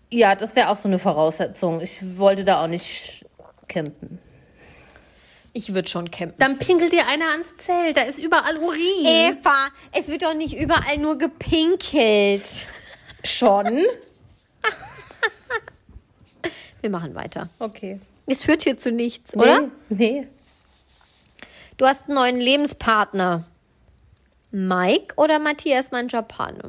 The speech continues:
Speaker 1: Matthias Machu Picchu.
Speaker 2: <laughs> Echt?
Speaker 1: Ich hab Angst vor Mike. Wirklich.
Speaker 2: Mhm.
Speaker 1: Also, eigentlich hab ich keine Angst vor ihm, weil ich genau wüsste, wenn er mir einmal dumm käme, gäb's halt eine Schlägerei. Die würde halt wahrscheinlich nur nicht ich gewinnen, <laughs> sondern er,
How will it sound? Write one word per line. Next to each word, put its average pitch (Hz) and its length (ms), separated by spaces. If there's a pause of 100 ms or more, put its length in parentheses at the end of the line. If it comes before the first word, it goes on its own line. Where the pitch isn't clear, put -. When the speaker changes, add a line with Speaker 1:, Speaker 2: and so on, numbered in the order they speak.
Speaker 1:
Matthias 226 400
Machu 214 240
Picchu. 196 440 (520)
Speaker 2:
<laughs> - 1200
Echt? - 360 (840)
Speaker 1:
Ich - 120
hab 196 160
Angst 240 220
vor 202 100
Mike. 160 320 (720)
Wirklich. 190 360
Speaker 2:
Mhm. 175 180 (500)
Speaker 1:
Also, 233 360 (760)
eigentlich 285 260
hab 254 80
ich 240 80
keine 240 280
Angst 294 200
vor 285 100
ihm, 277 360
weil 220 100
ich - 100
genau 214 280
wüsste, 254 420
wenn 233 100
er 233 60
mir 220 120
einmal 202 180
dumm 277 260
käme, 240 300
gäb's 247 260
halt 220 140
eine 202 80
Schlägerei. 208 640
Die 226 180
würde 220 180
halt 220 180
wahrscheinlich 220 380
nur 208 100
nicht - 280
ich 226 140
gewinnen, 196 440
<laughs> 302 60
sondern 190 380
er, 170 280